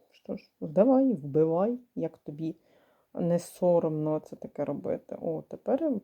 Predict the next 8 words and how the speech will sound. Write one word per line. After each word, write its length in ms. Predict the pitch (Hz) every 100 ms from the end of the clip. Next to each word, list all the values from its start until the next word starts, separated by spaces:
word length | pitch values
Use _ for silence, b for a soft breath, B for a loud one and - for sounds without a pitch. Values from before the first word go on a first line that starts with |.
| _
поле 260 | 190 190 185
цікавіше 680 | - 202 170 151 160 -
приїхало, 640 | 240 - 302 - - 226 170
але 360 | 160 185 269
вже, 360 | 202 180 202 226 226 214 202 196 - - 190 208 214
але 200 | 165 196
вже 160 | 262
все. 320 | 262 - 202